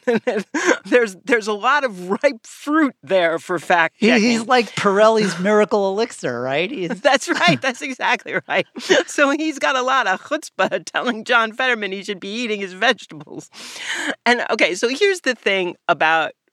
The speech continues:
Speaker 1: eating vegetables, and, and it's actually just a fundamental thing about nutrition research. And, you know, I'm sure we'll be talking about this more in future episodes.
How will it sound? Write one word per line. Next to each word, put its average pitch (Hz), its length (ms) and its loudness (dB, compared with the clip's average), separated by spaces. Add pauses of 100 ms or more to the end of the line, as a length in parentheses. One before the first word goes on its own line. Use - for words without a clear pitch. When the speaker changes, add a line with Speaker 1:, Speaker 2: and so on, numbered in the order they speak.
(100)
Speaker 1:
eating 208 300 -2
vegetables, 175 760 -2 (140)
and, 175 320 -2 (220)
and 180 100 -2
it's 175 100 -4
actually 190 400 0
just 165 280 -8
a 165 40 -8
fundamental 170 760 -4
thing 151 440 -6 (140)
about 147 460 0
nutrition 151 640 -6
research. - 500 -10 (580)
And, 202 380 2
you 226 80 0
know, 220 80 2
I'm 226 160 2
sure 247 180 -4
we'll 208 120 -6
be 175 100 -10
talking 185 240 0
about 156 300 -2
this 156 280 -4 (140)
more 160 300 0
in 156 180 -4
future - 340 -6
episodes. 147 540 -4